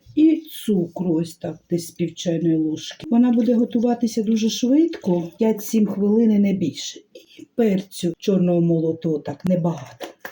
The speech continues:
Оце так я замаринувала печіночку. І все, відставляю хвилин на п'ять, поки я підготую цибульку. Тепер, дівчатка, ось у мене така цибулина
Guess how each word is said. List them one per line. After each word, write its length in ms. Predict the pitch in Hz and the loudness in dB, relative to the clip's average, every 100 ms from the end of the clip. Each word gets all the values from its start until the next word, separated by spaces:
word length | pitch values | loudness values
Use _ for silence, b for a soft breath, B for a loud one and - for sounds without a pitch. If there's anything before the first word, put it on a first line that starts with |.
| B _ _ | B _ _
Оце 380 | 240 220 - 262 | -6 -4 -2 -4
так 320 | 254 233 220 | -2 -4 0
я 100 | 220 | 0
замаринувала 960 | 196 208 202 196 202 202 190 202 196 190 | 2 2 2 2 2 4 2 0 0 -2
печіночку. 920 | 190 190 - 320 277 175 - - 175 165 - _ _ _ _ _ _ _ _ _ _ - | -4 -6 0 4 4 2 -4 -12 -10 -12 -16 _ _ _ _ _ _ _ _ _ _ -6
І 100 | - | -4
все, 380 | 214 - 185 170 | -4 -6 -2 0
відставляю 580 | 180 - 214 214 226 208 | -2 -4 -2 2 2 2
хвилин 400 | 196 208 208 202 | 0 2 4 4
на 140 | 190 | 2
п'ять, 400 | 190 247 254 254 | 2 2 2 0
поки 260 | 214 208 202 | -6 -2 0
я 120 | 202 | 0
підготую 680 | 190 185 185 196 - 208 196 | 0 -2 -2 -2 0 0 0
цибульку. 600 | - 185 160 120 - - - _ - | 0 -2 -2 -8 -10 -10 -12 _ -6
Тепер, 440 | 226 - 196 - | -6 -2 -6 -4
дівчатка, 640 | 208 196 - 185 180 - 202 | -4 -4 -4 -4 -4 -4 -2
ось 220 | 208 214 | -2 0
у 60 | |
мене 280 | 214 214 208 | 2 2 0
така 320 | 202 202 202 | -2 -4 -4
цибулина 760 | 190 196 170 233 277 320 185 | -4 -4 0 2 4 6 4